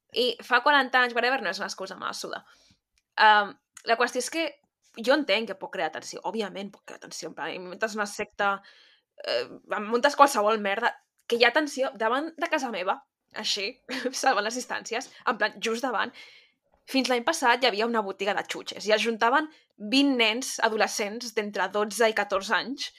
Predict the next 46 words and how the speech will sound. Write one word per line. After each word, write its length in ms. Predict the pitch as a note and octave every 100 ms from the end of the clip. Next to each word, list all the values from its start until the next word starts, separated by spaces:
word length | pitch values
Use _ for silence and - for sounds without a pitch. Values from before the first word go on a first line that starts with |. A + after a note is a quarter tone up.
| - - -
cada 240 | - A#3 B3
puta 280 | A#3+ A3 D#3+
tarda. 360 | C3+ C#3+ - - _ _ _
I 80 | G#3
a 40 | A3
mi 80 | B3
em 60 |
tenien 240 | C4+ A#3 A3+
fins 140 | A3+
als 80 | F3+
collons. 380 | - B2 - - _ _
Vale. 300 | - A2 - _ _ _ -
O 60 |
sigui, 380 | B3 A#3 A#3 - -
qualsevol 400 | A#3 B3 A#3 E4
merda 260 | F#4 D#4 D4
que 60 |
es 80 | B3+
posi 280 | - A3 B3
davant 160 | A3+ G#3
de 40 |
casa 120 | G3+
teva, 140 | A#3+ C4
òbviament 360 | A3+ B3 A3+ A#3
crearà 280 | A3 F#3 G3
tensió 480 | A3+ - G#3 A3+ A#3+
i 180 | - G3
crearà 540 | F#3 F#3 F3+ F#3+ G3 G3+
cert 260 | G#3 G#3+ G#3+
malestar 460 | G3+ F3+ - F#3+ G#3+
si 180 | - G3
es 240 | F#3 - F3+ -
fa 160 | - G3
molt 240 | G3+ G#3
soroll, 460 | G#3 F#3 F#3+ A3+ A#3
si 540 | - F#3+ F3+ F3 - -
el 140 | F#3 F3+
que 120 | - -
sigui. 240 | - - _ _ _ _ -
Això 100 | B3
és 80 | -
totalment 280 | E4 G#3+ G3
comprensible. 540 | F3+ D#3 F#3 F3+ - _ _ _
És 160 | - A#3+
la 100 | D#4+ F#4
manera 400 | C#4 A#3+ B3